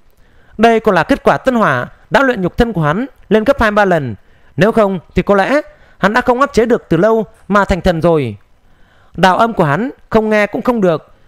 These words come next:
giới đế là những người như thế nào đây? Đạo âm của họ không cho phép ngươi không nghe, trực tiếp truyền thẳng vào trong não của ngươi. Nếu đột phá, tu thành nguyên thần thuần dương,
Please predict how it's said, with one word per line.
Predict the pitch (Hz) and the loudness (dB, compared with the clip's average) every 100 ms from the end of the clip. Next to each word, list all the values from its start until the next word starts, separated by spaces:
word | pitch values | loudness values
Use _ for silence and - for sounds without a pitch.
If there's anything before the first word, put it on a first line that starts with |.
| _ | _
giới | - 190 | -2 2
đế | 190 214 285 - - | 2 0 -4 -10 -2
là | 190 | -2
những | 185 262 | 0 -2
người | 180 | -2
như | 170 | 0
thế | 220 | -2
nào | 240 160 | 0 0
đây? | 180 185 156 _ _ _ - | 0 -2 -6 _ _ _ -2
Đạo | 190 277 | 0 0
âm | 262 | -2
của | 196 | -2
họ | 156 180 - _ _ | 0 0 -2 _ _
không | - 226 | -2 0
cho | 226 | 0
phép | 277 294 | 0 -2
ngươi | 233 220 214 _ | 0 -2 -2 _
không | - 214 | -2 -2
nghe, | 214 196 185 - _ _ - | 0 0 -2 -6 _ _ -2
trực | 214 - | -2 2
tiếp | 302 - | -2 0
truyền | 202 | -4
thẳng | 180 165 143 - | 0 -2 -2 -4
vào | 165 | -4
trong | 180 233 | -2 -2
não | 220 | -4
của | 247 | -2
ngươi. | 156 185 196 175 _ _ _ _ _ | -2 0 -2 -4 _ _ _ _ _
Nếu | 160 214 | 0 2
đột | 254 - | 2 0
phá, | 160 180 285 - _ - | 0 0 -2 -6 _ -2
tu | 269 | 0
thành | 240 190 | 0 -2
nguyên | 247 | -2
thần | 226 180 | -2 -2
thuần | 185 160 | -2 -2
dương, | 220 247 | 0 0